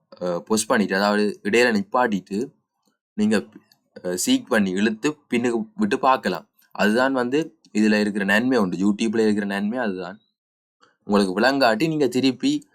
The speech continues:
ஸ்பீடை குறைச்சு பார்க்கலாம், ஸ்பீடை கூட்டி பார்க்கலாம். YouTube-ல இருக்கிற ஒரே ஒரு நன்மை அதுதான்.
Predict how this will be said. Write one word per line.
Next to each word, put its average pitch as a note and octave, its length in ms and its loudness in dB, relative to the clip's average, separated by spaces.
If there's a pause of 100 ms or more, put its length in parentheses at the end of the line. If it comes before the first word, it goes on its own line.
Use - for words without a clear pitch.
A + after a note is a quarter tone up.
(140)
ஸ்பீடை A#2 320 2
குறைச்சு G#2 320 2
பார்க்கலாம், F#2+ 440 0
ஸ்பீடை G#2 260 0
கூட்டி G#2 300 0
பார்க்கலாம். F#2 500 -2 (680)
YouTube-ல A#2 480 2
இருக்கிற A2 280 2
ஒரே G#2 180 2
ஒரு G#2+ 140 2
நன்மை G#2 320 0
அதுதான். F#2+ 400 0